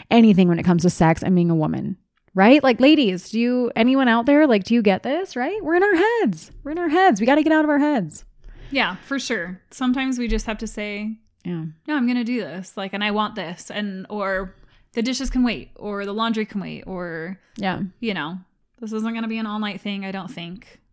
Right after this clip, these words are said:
Speaker 2: We're not getting the tie downs out, so.
Speaker 1: <laughs> You got tie downs? <laughs> I use my tie downs for my children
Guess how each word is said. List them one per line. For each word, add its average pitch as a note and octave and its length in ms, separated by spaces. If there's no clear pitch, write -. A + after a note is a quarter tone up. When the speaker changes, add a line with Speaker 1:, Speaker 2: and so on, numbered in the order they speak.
Speaker 2:
We're G3+ 100
not F#3+ 120
getting G3 200
the F#3 60
tie E3+ 200
downs E3 440
out, D#3+ 340
so. - 400
Speaker 1:
<laughs> D#4+ 40
You D4+ 680
got G#3 160
tie F#3 200
downs? A3 300
<laughs> - 20
I E4+ 1160
use E4 140
my C4+ 120
tie A3+ 180
downs G#3 180
for G3 80
my E3 140
children F3+ 480